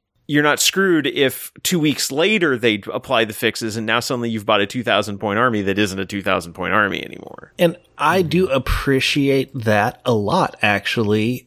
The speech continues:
Speaker 2: because everybody knows that normally a month after the Codex hits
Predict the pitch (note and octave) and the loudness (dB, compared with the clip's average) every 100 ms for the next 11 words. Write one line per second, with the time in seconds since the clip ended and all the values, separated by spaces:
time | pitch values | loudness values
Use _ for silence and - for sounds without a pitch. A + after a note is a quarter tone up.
0 | C#3 C3 - - B2+ A#2+ A2+ - - - | -2 -2 0 0 2 2 0 -4 -8 -18
1 | - _ _ _ _ C#3+ C#3 D#3+ D#3 D3 | -20 _ _ _ _ 0 2 2 2 2
2 | C3+ C#3 C3+ B2 A#2+ A#2 - C3 A2+ A2 | 2 4 4 2 2 0 -4 0 0 2
3 | - _ B2 A2 A#2 A#2 A2 G#2+ G#2 G#2 | -2 _ 0 2 2 2 2 0 -2 -6
4 | _ _ - A2+ A#2+ C3 - - A2+ A2 | _ _ -2 2 2 0 -2 -2 0 0
5 | C3 A2 G#2+ - A#2 G#2+ F#2+ - - A2+ | 0 0 0 0 2 2 0 -4 0 2
6 | F2+ - - | 0 -4 -4